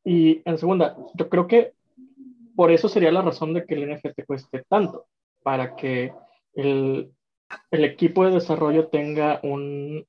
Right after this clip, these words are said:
una razón de querer aventarse esa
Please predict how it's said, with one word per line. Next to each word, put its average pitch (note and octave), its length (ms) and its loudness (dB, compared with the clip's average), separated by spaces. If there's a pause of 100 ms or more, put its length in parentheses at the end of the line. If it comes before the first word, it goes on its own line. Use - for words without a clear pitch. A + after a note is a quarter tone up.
(120)
una F3+ 220 2
razón F3 680 0
de D#3 200 -2
querer D3 220 0
aventarse D3+ 680 -2 (380)
esa D3 640 2